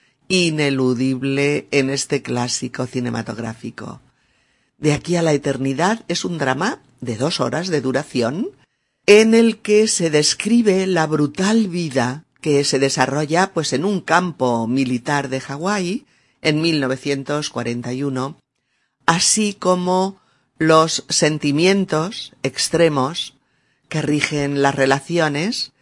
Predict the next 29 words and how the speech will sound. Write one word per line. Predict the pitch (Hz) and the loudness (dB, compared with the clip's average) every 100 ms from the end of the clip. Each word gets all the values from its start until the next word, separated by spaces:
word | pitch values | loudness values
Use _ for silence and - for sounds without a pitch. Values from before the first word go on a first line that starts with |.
| _ _ | _ _
entre | - 147 147 147 151 | -2 -2 0 0 0
las | 135 - | 0 -2
personas | 123 120 127 117 120 127 | -4 -4 -4 -2 -2 -4
que | 127 | -4
viven | 120 117 117 113 120 | -4 -2 -4 -4 -8
en | 139 151 | -8 -4
él, | 262 196 - _ _ | -4 -4 -8 _ _
hombres | - 226 269 330 359 - | -4 -2 -2 -4 -8 -8
y | 135 | -6
mujeres. | 123 - - - - - _ _ _ _ _ _ _ _ _ - | -6 -8 -14 -14 -14 -14 _ _ _ _ _ _ _ _ _ -2
Hay | 170 160 139 | 0 2 2
una | 143 127 | 0 0
escena | 127 - 135 127 | -2 0 2 2
entre | 127 131 | 0 0
los | 127 123 | -2 -2
personajes | 123 - 123 123 131 123 | -6 -4 0 0 -2 -6
de | 120 | -6
Burt | 120 123 135 131 | 0 2 2 -2
Lancaster | 123 131 151 135 131 - 127 - | -2 -2 -2 -4 -6 -6 -6 -6
y | 160 | -8
Deborah | 131 135 156 143 131 | -2 0 2 0 -4
Kerr | - 147 131 131 156 _ _ _ - | -6 -4 -4 -6 -12 _ _ _ -4
en | 160 | 0
la | 151 | 0
que | 151 | 0
se | 147 131 | -4 -4
besan | 123 131 - 139 135 139 139 - _ | -4 -2 -2 -2 -4 -6 -8 -14 _
apasionadamente, | - 127 123 120 123 123 127 - 123 127 123 131 147 156 165 151 131 123 117 113 113 - _ _ _ _ _ _ | -2 0 0 -2 -4 -4 -4 -4 -4 -2 -2 -2 -2 -2 -4 -4 -2 -2 -4 -6 -12 -14 _ _ _ _ _ _
apasionadamente. | 165 160 - 147 - 131 127 127 131 117 113 107 117 120 | -2 -2 -4 -4 -4 -4 -6 -4 -6 -6 -8 -8 -10 -14